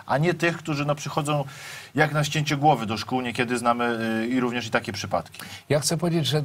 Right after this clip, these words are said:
Speaker 2: mo-, według mojego przekonania jest więcej takich nauczycieli, którzy pracują z zaangażowaniem, którzy są, e, takimi, e, takimi nauczycielami z powołania, jak to często, e, określamy.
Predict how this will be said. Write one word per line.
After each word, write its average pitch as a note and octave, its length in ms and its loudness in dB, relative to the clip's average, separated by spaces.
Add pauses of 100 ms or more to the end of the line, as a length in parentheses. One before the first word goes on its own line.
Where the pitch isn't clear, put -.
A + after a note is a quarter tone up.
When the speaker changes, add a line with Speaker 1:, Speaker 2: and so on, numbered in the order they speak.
Speaker 2:
mo-, C#3 180 2
według D#3 480 0
mojego D#3 320 0
przekonania D3+ 560 0 (480)
jest C#3 320 2
więcej D#3 460 2
takich D3+ 340 -2
nauczycieli, C#3+ 480 -2
którzy C#3 220 -2
pracują C#3 460 -2 (260)
z B2+ 80 0
zaangażowaniem, C3 800 2
którzy C3 260 -2
są, D3+ 240 2 (320)
e, C#3 440 2
takimi, C#3+ 560 0 (220)
e, C#3 580 0
takimi C#3 480 0
nauczycielami C3+ 840 2
z - 60 0
powołania, C3 680 0
jak F#2+ 200 -6
to A2 180 -2 (320)
często, A2+ 600 0 (500)
e, B2 80 -4
określamy. A#2+ 800 0